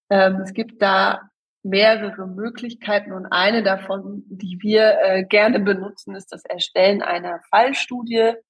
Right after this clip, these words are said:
zu einem politischen Diskussionsthema. Und da, äh, sieht man sehr deutlich, ob Bewerbende auch in der Lage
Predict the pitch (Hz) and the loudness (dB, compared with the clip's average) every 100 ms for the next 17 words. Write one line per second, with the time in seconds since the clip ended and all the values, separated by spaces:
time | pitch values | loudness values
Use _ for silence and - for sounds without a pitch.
0 | _ _ - 185 - 175 196 185 - 190 | _ _ -8 -4 0 0 0 -8 -10 -8
1 | 196 196 196 180 170 170 - 165 202 226 | -8 -8 -6 -6 -8 -10 -12 -6 0 0
2 | 240 - 214 208 208 214 214 - - _ | 0 -2 0 2 4 2 0 -12 -20 _
3 | _ 185 185 180 185 190 - 190 190 226 | _ -6 2 4 6 6 2 0 0 -2
4 | - 185 180 175 175 170 180 190 208 202 | 0 -2 0 -2 -2 0 0 0 -4 -6
5 | - - - 185 175 165 196 208 196 190 | -6 -10 -8 -10 0 2 2 -2 -6 -4
6 | 170 185 196 175 170 165 165 202 | -2 -4 -6 -10 -6 -2 -2 -2